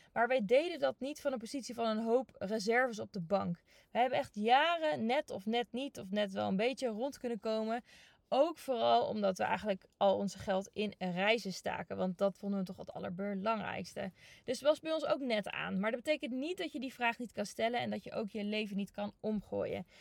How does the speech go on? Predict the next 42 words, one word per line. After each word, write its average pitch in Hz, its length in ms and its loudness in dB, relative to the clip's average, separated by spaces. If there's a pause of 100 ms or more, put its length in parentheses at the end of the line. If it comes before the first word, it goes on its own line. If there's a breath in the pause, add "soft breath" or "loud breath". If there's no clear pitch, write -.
(160 loud breath)
We - 60 2
hebben 233 180 8
altijd 254 240 0
wel 302 100 6
het 311 100 6
idee 247 320 2
gehad 220 260 2
dat, 208 260 -2 (360 soft breath)
eh, 202 340 2
als 247 220 2
we 262 60 -2
onze, 233 380 -2 (180)
onze 220 280 -6
zinnen 254 320 0
er 208 220 2
echt 320 380 -2
op 302 240 -2
zetten, 285 500 2 (240 soft breath)
dat - 200 -8
altijd 220 300 -2
alles 208 260 0
wel 190 240 4
goed - 280 -10
komt. 180 200 -4
Dus 180 100 -8
dat 202 140 0
het 196 120 -6
wel 185 200 0
kan 175 320 -2
werken. 175 540 0 (280 soft breath)
Eh, 185 260 2
maar 185 160 4
we 196 60 2
zijn 202 140 4
ook 190 60 2
niet 190 160 -2
beroerd 185 300 0
om 190 140 -6
in 196 80 -4
principe 190 400 -8
heel 185 240 0
hard 175 300 -10